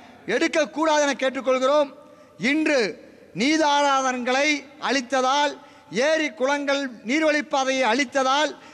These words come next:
ஏற்பட்ட எண்ணற்ற பாதிப்புகளை சென்னை உட்பட பல்வேறு பகுதிகள்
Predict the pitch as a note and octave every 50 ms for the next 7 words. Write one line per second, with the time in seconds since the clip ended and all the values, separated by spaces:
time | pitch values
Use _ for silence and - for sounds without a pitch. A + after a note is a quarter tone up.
0 | - - - A#3+ C#4+ D4+ B3+ - C#4+ A#3 - C#4+ C#4 B3 B3 D4 D4+ D4+ C#4+ B3+
1 | D#4+ D4+ C4+ B3+ B3 C4+ D4+ D4+ C#4+ D4 D4+ C4+ C4 A#3+ G#3+ F3 C3 - - -
2 | - - - - - - C4 C#4 D4+ D#4 D#4 D4+ D4 C#4 C4 B3+ - D4+ D4 C#4+
3 | C4+ B3+ B3 A#3 G#3+ - - - - - - A3 B3+ D4 D4+ D#4 D#4 D4 C#4 C#4
4 | C4+ C4+ C#4+ D#4 D#4 D#4 D4 C#4 C4 B3+ A3 G3